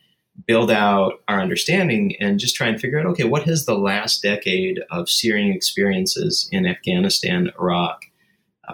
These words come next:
Pakistan, the Philippines, Colombia, all the places where the U S and its allies are fighting and trying to help local governments restore order, what have those experiences taught us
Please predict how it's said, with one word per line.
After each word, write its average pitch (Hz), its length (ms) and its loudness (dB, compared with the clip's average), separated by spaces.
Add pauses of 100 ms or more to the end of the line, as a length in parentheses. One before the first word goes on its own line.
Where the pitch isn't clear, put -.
Pakistan, 98 500 2
the 87 60 2
Philippines, 90 560 0
Colombia, 101 540 0
all 123 160 2
the 131 100 2
places 110 720 2
where 92 400 2 (480)
the 104 140 0
U 95 220 4
S - 160 0
and 95 100 0
its - 140 -2
allies 90 400 0
are 90 100 0
fighting 98 460 2
and 87 80 -6
trying 95 240 -2
to 90 80 2
help 101 260 -4
local 92 220 -4
governments 90 400 -2
restore 92 340 -2
order, 113 460 2 (520)
what 120 200 4
have 160 100 4
those 123 180 6
experiences 104 680 2 (160)
taught 202 220 0
us - 500 -4